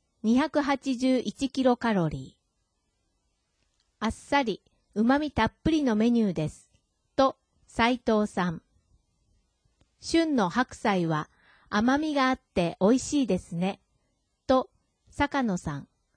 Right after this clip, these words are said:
お二人のコメントです。分量、四人分。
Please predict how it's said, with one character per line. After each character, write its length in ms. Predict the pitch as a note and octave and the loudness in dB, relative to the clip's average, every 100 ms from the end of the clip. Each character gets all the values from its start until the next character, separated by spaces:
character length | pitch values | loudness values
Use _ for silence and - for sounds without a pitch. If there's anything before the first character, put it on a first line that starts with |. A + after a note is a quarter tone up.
| _ _ _ _ | _ _ _ _
お 120 | - | -2
二 280 | - - D#4 | -2 0 0
人 140 | D4+ B3 | 0 0
の 120 | D3+ | -2
コ 140 | - | -2
メ 160 | G3 G#3+ | 0 0
ン 80 | A3 | 0
ト 160 | G3 | 0
で 160 | F3 F3+ | 0 -4
す。 220 | - _ _ _ _ _ _ _ _ _ _ _ _ _ _ _ _ _ _ _ _ _ | -8 _ _ _ _ _ _ _ _ _ _ _ _ _ _ _ _ _ _ _ _ _
分 320 | G3+ C4+ D#4+ D4 | 2 2 2 4
量、 400 | C#4 A3 D#3 - - | 6 6 2 -6 -4
四 200 | G#3+ G#3+ | 0 4
人 280 | B3+ B3 G#3+ | 4 2 4
分。 300 | F3+ F3 | 2 2